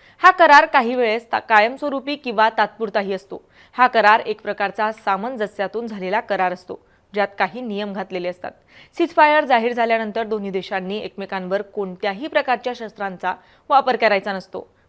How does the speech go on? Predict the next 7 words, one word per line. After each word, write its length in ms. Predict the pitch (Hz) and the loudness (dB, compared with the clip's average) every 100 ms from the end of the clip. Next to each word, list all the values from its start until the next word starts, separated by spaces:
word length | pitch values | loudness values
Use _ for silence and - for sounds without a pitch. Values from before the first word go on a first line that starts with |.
| _ | _
मात्र 240 | 202 196 | -8 -2
या 140 | 196 196 | 0 0
कराराचं 580 | 196 190 208 202 - 220 | 0 -2 0 -2 -4 -6
पाकिस्तानने 800 | 220 185 214 - 196 180 185 214 | -4 -8 -10 -14 -12 -10 -10 -12
अनेकदा 520 | - 226 226 165 190 233 _ | -10 -6 -6 -4 -4 -4 _
उल्लंघन 440 | 262 254 240 226 190 | -6 -4 -4 -6 -6
केलंय. 220 | 185 | -8